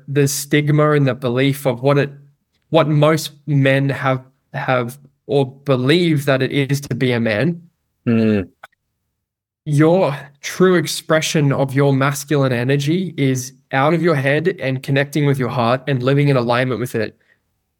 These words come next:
Speaker 1: and living within integrity of your heart and being able to listen to those, that inner knowing that you have within and build your life around that. That, that's what I've done the last five years has been me building my life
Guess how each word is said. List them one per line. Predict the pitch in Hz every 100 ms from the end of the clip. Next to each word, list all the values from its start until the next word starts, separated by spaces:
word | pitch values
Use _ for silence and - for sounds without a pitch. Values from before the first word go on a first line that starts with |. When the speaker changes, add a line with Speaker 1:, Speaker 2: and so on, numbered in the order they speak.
| _ -
Speaker 1:
and | 139 135 131
living | 135 160 160 156
within | 147 139 143 143 143 139 135
integrity | 135 131 - - 175 151 143 131 117 147 170
of | 151 123
your | 123 -
heart | 123 110 87 - _ _ _
and | 131 143
being | 147 160 170
able | 165 160
to | 151
listen | 135 147 147 160 143
to | 143
those, | 139 127 123 120 - _ _
that | 143 127 117 -
inner | 143 151
knowing | 139 123 123 139 151
that | 139 120
you | 127
have | 135 135
within | 127 120 117 131 226 - _ _ -
and | 139 139
build | 151 165
your | 151
life | 139 139 139
around | 143 120 113
that. | 101 - _ _ _ _ _ -
That, | 147 143
that's | 170 170
what | 202
I've | 165
done | 156 143
the |
last | 131 165 -
five | 165 151 139
years | 135 151
has | 143
been | 143 139 131
me | 143 151
building | 143 147 151 170 160
my | 143
life | 139 131 131 139